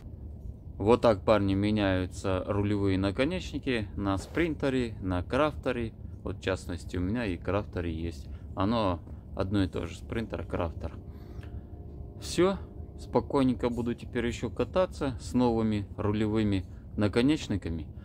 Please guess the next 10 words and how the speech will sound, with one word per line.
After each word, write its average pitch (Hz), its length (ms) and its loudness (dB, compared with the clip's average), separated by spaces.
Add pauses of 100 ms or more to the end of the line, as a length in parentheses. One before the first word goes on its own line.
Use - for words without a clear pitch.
(140)
И 107 100 2
ещё 107 320 4
плюс 107 300 -2
к - 80 -10
этому 95 400 0 (400)
подтянул 107 560 2
рулевую 101 480 2
реечку, 92 600 0
чтобы 92 360 -2
она 90 280 2